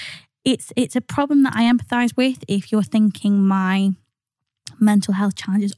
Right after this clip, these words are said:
aren't that bad. There are people with much worse challenges still on waiting lists. That is true. Um, but if we address it a bit earlier, we can sometimes stop it, it progressing. Um, and, you know, as, as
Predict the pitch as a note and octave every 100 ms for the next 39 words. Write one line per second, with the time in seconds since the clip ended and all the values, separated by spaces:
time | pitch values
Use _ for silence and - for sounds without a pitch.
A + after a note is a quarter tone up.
0 | - G3+ G3+ - G3+ F#3+ - G3 E3 A3
1 | G#3 G3 F#3 - G3+ G3 F#3 G3+ G#3 G3+
2 | - - G3 F#3 F#3 - F#3+ F#3+ G3 F#3
3 | - - G3+ G3 G3 G3 - G3+ G3 B3
4 | - - _ - - - - - G#3+ A#3+
5 | - - A#3+ A#3+ C#4 - - _ _ G#3
6 | G#3 G3+ G3+ G3+ - - G#3+ G3+ A3 G#3+
7 | - G#3 - - G3+ G#3 - G3 G#3 A3
8 | A3+ A3 G3 G3 - F#3+ F3 F3+ - -
9 | F#3+ - F3+ - F#3+ - - F3+ F3+ -
10 | A3 G#3+ A#3 - - _ _ F#3 F#3+ F#3+
11 | G3 F#3 G3 G3+ A3+ G#3+ G3+ A#3+ G#3 G3
12 | - G#3